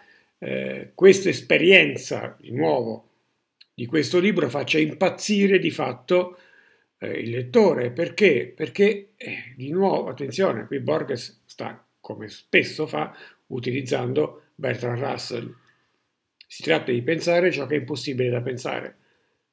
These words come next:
Gli insiemi, un insieme che contiene un insieme infinito, eh, i tipi logici e così via. Eh,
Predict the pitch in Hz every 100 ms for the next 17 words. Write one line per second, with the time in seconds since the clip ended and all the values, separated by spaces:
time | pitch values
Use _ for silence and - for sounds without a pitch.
0 | _ _ _ - 139 123 - 175 175 185
1 | 190 208 - - _ _ 143 147 135 180
2 | 180 190 175 - 156 160 160 165 151 165
3 | 156 131 175 202 147 - - _ 139 120
4 | 120 123 170 156 170 190 127 117 - -
5 | - 180 151 135 123 113 - _ - -
6 | - _ _ - _ - - - -